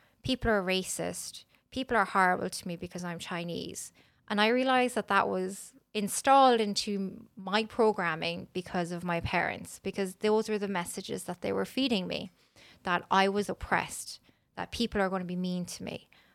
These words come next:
um, that the world is this big, dangerous place. And, you know,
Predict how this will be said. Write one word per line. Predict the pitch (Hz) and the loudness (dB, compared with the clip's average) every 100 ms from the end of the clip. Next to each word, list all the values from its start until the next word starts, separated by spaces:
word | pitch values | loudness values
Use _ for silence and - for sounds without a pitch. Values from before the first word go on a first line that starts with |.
| _ | _
um, | 180 170 165 165 | -6 -4 -4 -6
that | 165 170 | -8 -4
the | 180 | 2
world | 196 208 220 | 6 6 6
is | 202 - | 0 -4
this | 190 180 | -6 -6
big, | - 196 180 | -4 -4 -2
dangerous | 190 185 180 185 | -4 -2 -4 -8
place. | - 147 - - - - _ _ _ _ _ _ - | -6 -4 -4 -6 -14 -18 _ _ _ _ _ _ -4
And, | 190 180 175 - - _ _ | 0 0 -2 -6 -14 _ _
you | 208 208 | -4 0
know, | 180 | 0